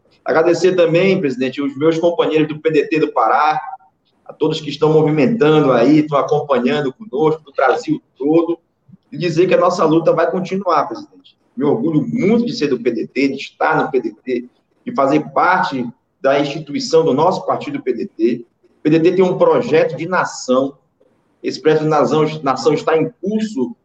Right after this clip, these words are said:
com a pré-candidatura e a candidatura do Ciro, presidente da República.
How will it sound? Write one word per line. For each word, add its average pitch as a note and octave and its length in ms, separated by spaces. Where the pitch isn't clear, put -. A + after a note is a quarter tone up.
com C#3 80
a C3+ 160
pré-candidatura D3+ 1200
e B2+ 240
a C3+ 160
candidatura E3+ 800
do C#3+ 140
Ciro, F3+ 560
presidente E3+ 600
da - 120
República. - 640